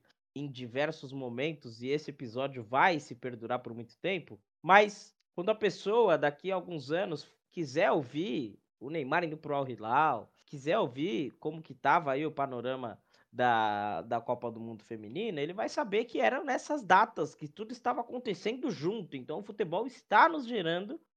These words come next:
este tipo de conteúdo. E a gente tem a disputa do terceiro lugar no sábado,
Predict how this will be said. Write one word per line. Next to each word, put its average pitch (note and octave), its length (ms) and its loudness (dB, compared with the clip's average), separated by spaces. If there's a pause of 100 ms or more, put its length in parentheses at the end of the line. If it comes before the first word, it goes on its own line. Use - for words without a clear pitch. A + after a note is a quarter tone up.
(140)
este A#3+ 400 2
tipo G#3+ 380 -8
de G#3 100 -10
conteúdo. F#3 720 -6 (160)
E - 140 -2
a F#3+ 60 4
gente D#3+ 320 -8
tem F3+ 440 -2 (360)
a D#3+ 80 10
disputa A3 560 -4
do G#3+ 100 -6
terceiro F3+ 420 -4
lugar B2 440 0
no C#3+ 180 -8
sábado, F#3 800 6